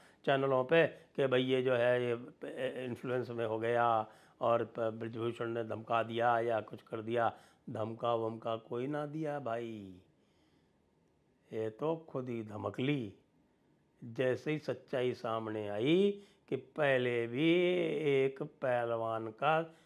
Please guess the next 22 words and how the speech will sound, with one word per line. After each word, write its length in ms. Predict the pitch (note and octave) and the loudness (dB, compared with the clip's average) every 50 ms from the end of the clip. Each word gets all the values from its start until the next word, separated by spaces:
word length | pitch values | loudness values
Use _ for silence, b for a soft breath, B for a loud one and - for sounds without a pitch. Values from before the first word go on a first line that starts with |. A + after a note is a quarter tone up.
| b b b - - - | b b b -20 -10 0
शोषण 440 | - C#3+ - - - - D#3+ D#3 D#3+ | 0 0 0 0 -4 -2 -2 0 0
ये 180 | D#3+ D3+ C#3+ C3+ | 0 -2 -4 -6
खुद 360 | - - D3 C#3 C3+ C3+ C#3 - | -6 -4 -2 -2 -2 -4 -2 -4
कर 140 | C3+ B2+ | -4 -4
चुकी 480 | B2 - - A#2+ A2+ - A#2 A2 G#2+ G2+ | -4 -8 -12 -16 -14 -14 -16 -14 -12 -8
है। 440 | G2 G#2 B2 C#3 D#3+ F3+ F#3+ F#3 _ _ _ _ _ _ _ _ _ _ _ _ _ _ _ _ _ _ _ _ _ _ _ _ _ _ _ _ _ _ _ _ _ _ _ _ _ _ _ _ _ _ | -6 -4 -2 -2 -2 -2 -4 -8 _ _ _ _ _ _ _ _ _ _ _ _ _ _ _ _ _ _ _ _ _ _ _ _ _ _ _ _ _ _ _ _ _ _ _ _ _ _ _ _ _ _
अब 140 | - - - | -4 4 8
आप 160 | D3+ E3+ E3 | 8 8 10
जानते 360 | D#3 F3+ G3 F#3+ F#3+ F#3 G#3 F#3+ | 10 10 8 8 8 6 8 8
हो 120 | F#3 F3+ | 8 8
कि 80 | F3+ E3+ | 8 6
भाई, 180 | D3 D3 E3 | 6 6 6
बयान 340 | D#3 D3 C#3+ D3+ D3+ D3+ D#3 | 6 6 6 6 6 6 4
किस 260 | - E3 C#3+ - - | 2 -2 -6 -4 -2
तरह 160 | E3+ D3+ D3+ | 0 0 0
से 100 | B2+ D3 | 0 0
पलटे 440 | C3+ C#3+ - C#3 C3+ C3 - D3 C#3 | -4 -2 -2 -2 -2 0 -2 -2 -2
जाते 320 | C3 B2+ B2 B2 - - B2 | 0 -2 -2 -2 -4 -6 -6
हैं 160 | C3 - - _ - - | -6 -6 -10 _ -2 0
ऐसे 300 | E3+ D3 - - C3+ B2 | 0 0 0 0 -2 0
मामलों 380 | A#2+ A2+ G#2+ G#2 G2+ G2 F#2+ F#2+ | 0 0 -2 -2 -4 -6 -8 -8
में। 140 | F#2+ F#2 | -10 -14